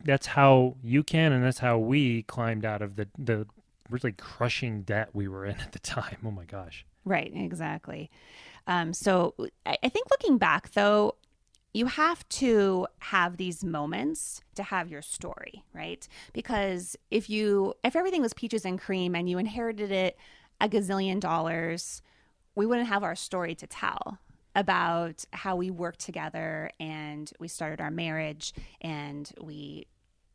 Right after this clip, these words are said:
Speaker 2: really, really fought hard to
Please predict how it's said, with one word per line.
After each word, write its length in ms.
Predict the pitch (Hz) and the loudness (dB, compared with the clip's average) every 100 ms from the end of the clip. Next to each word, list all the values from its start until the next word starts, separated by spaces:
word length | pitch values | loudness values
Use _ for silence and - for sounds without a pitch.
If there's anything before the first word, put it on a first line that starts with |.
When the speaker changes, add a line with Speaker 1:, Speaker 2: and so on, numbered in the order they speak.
| _ | _
Speaker 2:
really, 320 | - 170 262 220 | -8 -4 -2 -2
really 220 | 170 185 | -4 -4
fought 260 | - 175 | -4 -4
hard 500 | - 226 247 - - - - | -4 -4 -4 -4 -10 -16 -14
to 520 | - - 170 170 165 | -8 -4 -2 -2 -6